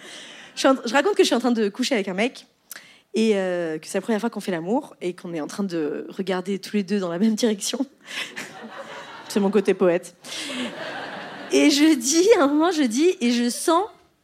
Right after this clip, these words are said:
qu'il essaye de mettre quelque chose entre mes fesses. » Et je fais, « Bon. »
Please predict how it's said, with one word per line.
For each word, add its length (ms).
qu'il 180
essaye 280
de 100
mettre 160
quelque 200
chose 120
entre 240
mes 100
fesses. » 440
Et 80
je 100
fais, « 280
Bon. » 200